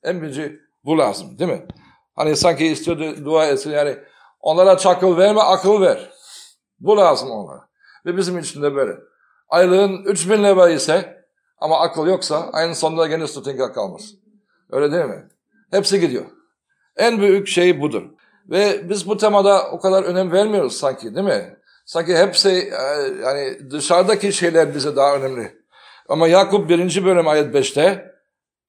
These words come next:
e, Yakup şöyle diyor. "Birinizin anlayışı eksik mi? Allah'tan onu dilesin.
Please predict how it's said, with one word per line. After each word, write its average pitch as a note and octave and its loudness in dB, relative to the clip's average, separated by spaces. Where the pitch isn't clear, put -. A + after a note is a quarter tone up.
e, C#3 -2
Yakup C#3+ 2
şöyle G3 4
diyor. G#2+ -2
"Birinizin F#3 2
anlayışı F3+ 4
eksik D#3 -2
mi? G3+ -2
Allah'tan F3 4
onu D#3 -2
dilesin. C3+ -2